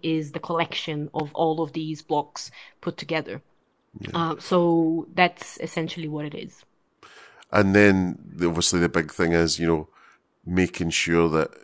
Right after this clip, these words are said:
Speaker 2: you know, it's safe, it looks like it's non-hackable so far,
Speaker 1: Yeah.
Speaker 2: um, but also don't lose your passwords or your memorable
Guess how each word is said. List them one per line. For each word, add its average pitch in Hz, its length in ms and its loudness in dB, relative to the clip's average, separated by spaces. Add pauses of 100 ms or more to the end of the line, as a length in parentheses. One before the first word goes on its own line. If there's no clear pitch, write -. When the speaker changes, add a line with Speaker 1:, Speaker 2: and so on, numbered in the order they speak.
Speaker 2:
you - 140 -6
know, 85 140 2
it's - 360 2
safe, 101 460 4
it 76 120 -2
looks 87 220 0
like 85 140 -10
it's - 160 -6
non-hackable 90 1000 2
so 101 240 2
far, 107 420 6 (440)
Speaker 1:
Yeah. 98 220 8
Speaker 2:
um, 92 300 4 (340)
but 90 80 6
also 92 420 6
don't 90 280 2
lose 87 200 2
your 85 80 0
passwords 85 640 2
or 87 60 0
your 85 140 2
memorable 85 600 0